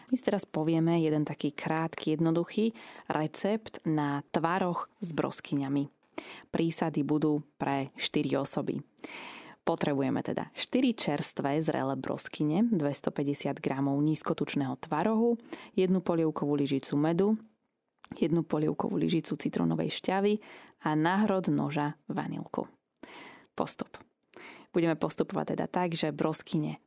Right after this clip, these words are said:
prelejeme vriacou vodou, potom ich ošúpeme a pokrájame na malé kúsky. Zmiešame tvaroh, med, citrónovú šťavu a vanilku. Pridáme kúsky broskyň a všetko zamiešame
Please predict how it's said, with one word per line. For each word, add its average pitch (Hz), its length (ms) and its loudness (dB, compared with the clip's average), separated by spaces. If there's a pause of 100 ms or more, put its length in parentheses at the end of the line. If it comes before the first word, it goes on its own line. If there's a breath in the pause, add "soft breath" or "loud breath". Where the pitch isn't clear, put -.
(120)
prelejeme 190 560 2
vriacou 151 480 0
vodou, 180 400 2
potom 151 320 0
ich - 160 -6
ošúpeme 175 640 2
a - 160 0
pokrájame 147 560 0
na 143 80 0
malé 143 240 -2
kúsky. - 560 -2 (480 loud breath)
Zmiešame 160 560 2
tvaroh, 220 560 0 (160)
med, 165 400 0 (480 loud breath)
citrónovú 147 480 2
šťavu 156 400 -2
a 151 160 0
vanilku. 147 560 -2 (160)
Pridáme 165 400 2
kúsky - 400 -4
broskyň 254 640 2 (640 loud breath)
a 147 400 0 (480)
všetko - 320 -2
zamiešame 170 720 4